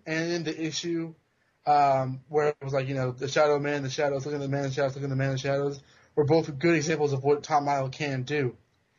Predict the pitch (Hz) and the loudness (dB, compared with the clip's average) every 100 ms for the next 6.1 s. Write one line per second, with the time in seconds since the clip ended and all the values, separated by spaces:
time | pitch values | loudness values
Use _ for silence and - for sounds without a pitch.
0 | _ _ 165 175 - 214 208 196 190 196 | _ _ 2 2 4 4 4 4 2 4
1 | 180 160 170 175 165 165 156 165 170 165 | 2 2 0 0 0 -2 -2 -4 -4 0
2 | 156 - 156 143 139 143 147 147 165 165 | 0 0 -4 -2 -2 -2 -2 -2 -4 -2
3 | 165 160 170 175 170 185 165 143 131 - | -6 -6 -6 -8 -2 -2 -2 -4 -8 -6
4 | 156 139 131 135 175 175 _ _ _ _ | -6 -2 0 0 -2 -6 _ _ _ _
5 | _ _ 143 135 165 147 262 _ _ - | _ _ -10 2 2 2 -2 _ _ -18